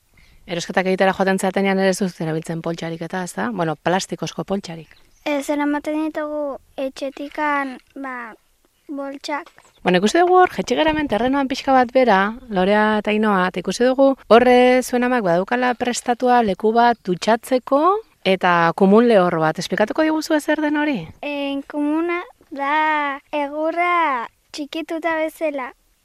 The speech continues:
Speaker 2: eta <laughs>
Speaker 1: Kumun horrek ez daka bombarik eta ezer, ez?
Speaker 2: Ez, daka boltsa bat bezala, eta,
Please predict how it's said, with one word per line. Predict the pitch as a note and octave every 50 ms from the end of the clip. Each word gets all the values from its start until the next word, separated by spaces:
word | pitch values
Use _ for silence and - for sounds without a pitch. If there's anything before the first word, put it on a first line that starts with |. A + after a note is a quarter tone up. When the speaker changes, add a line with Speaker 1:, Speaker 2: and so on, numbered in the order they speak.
| _ _
Speaker 2:
eta | - D4+ C#4+ - D4 C#4+ C#4+ C#4 C#4 C4+ B3+ C#4 D4+ - _
<laughs> | - B3 C4+ C#4 - - - - -
Speaker 1:
Kumun | - A3+ A#3+
horrek | C4 C4+ D4+ C#4+ D4
ez | C#4
daka | E4 - - F#3+
bombarik | D#3 D#3+ F#3+ G#3+ A3+ G#3+ F#3+ E3+ E3 D#3+ - F#3
eta | E3 - E3
ezer, | D#3+ - - G3+ F#3+ F#3 F3
ez? | E3+ A#3 D#4+ - - - _ _ _ - - -
Speaker 2:
Ez, | - D4+ D4 C#4+ C4 C4 - - - -
daka | - C#4 C#4 C4+ C4+ - C#4 C#4 D4 D#4
boltsa | E4 E4+ E4+ F4 F4 E4+ - E4+ D#4+ D#4
bat | D#4 D#4+ D#4
bezala, | D#4 D4+ D4 - - D#4+ D4+ C#4+ C4 B3 B3+ E4+ - _ _ _ _ _ -
eta, | D4 D4 C#4+ - C#4+ C#4 C4+ C4 B3+